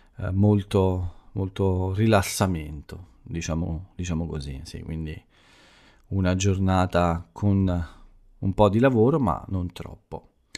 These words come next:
Bene, vediamo invece cosa è accaduto nel mio paese, nella mia bella Italia. Beh,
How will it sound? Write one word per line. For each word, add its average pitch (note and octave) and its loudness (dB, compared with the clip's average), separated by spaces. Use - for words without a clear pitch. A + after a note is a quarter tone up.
Bene, F2+ 4
vediamo A2 4
invece G2+ -2
cosa F#2+ -2
è - -4
accaduto G2 -2
nel F2+ -6
mio G2 0
paese, E3 -2
nella F#2 -8
mia F#2+ -4
bella F2+ -2
Italia. A#2 2
Beh, G#2 -4